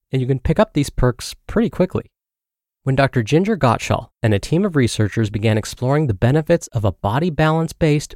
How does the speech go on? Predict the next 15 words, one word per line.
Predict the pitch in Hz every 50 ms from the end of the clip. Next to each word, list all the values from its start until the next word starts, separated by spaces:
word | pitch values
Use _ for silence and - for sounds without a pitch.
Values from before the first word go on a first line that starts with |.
| - _
pre-bedtime | - - - 127 143 175 143 - 151 160 156 151 - - 160 160 147
yoga | 120 113 123 123 131 160
and | 156 143 123
meditation | 113 110 135 156 - - 147 131 - - 117 101
session, | - - 127 131 123 - - - - _ _ _ _ _ _ _ _ _
she | - - 151
found | 147 180 180 180 175
results | 170 135 - 120 117 113 - -
in | 117 113 110 104
next | 104 - - -
to | - 110
no | 107 123 147 151
time. | - 127 107 - - - - _ _ _ _ _ _ _ _ _ _ _ _ _
Doing | - 151 175 208 214
nothing | 190 175 151 - - 92 - 107 -